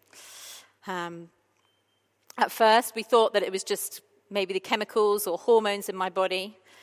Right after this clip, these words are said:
but it became clear over time that, uh, what I was struggling with was just a deep disconnection, a disconnection with, um, with other people and a deep connection disconnection with God.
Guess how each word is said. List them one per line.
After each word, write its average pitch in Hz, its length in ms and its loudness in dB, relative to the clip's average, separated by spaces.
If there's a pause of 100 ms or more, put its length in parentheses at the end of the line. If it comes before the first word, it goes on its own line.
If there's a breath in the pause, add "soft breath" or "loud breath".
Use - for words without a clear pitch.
(200 soft breath)
but 214 120 4
it - 80 -2
became 262 380 -4
clear 220 500 0
over 208 180 0
time 180 400 -4
that, 196 140 -4
uh, 202 140 0
what 208 160 2
I 196 80 2
was 190 240 -6
struggling 220 460 -2
with 185 120 -6
was 190 120 -4
just - 220 -6
a - 20 -10
deep 226 300 -12
disconnection, - 680 -4 (600 loud breath)
a - 60 -12
disconnection 190 960 -4
with, 185 360 -6
um, 170 400 -10 (200)
with 190 140 -6 (340)
other 208 160 2
people 254 440 0
and 208 100 -2
a 196 60 -2
deep 202 300 -12
connection 190 460 -8 (280)
disconnection 175 760 -8 (300 soft breath)
with 175 200 -8
God. 160 300 -10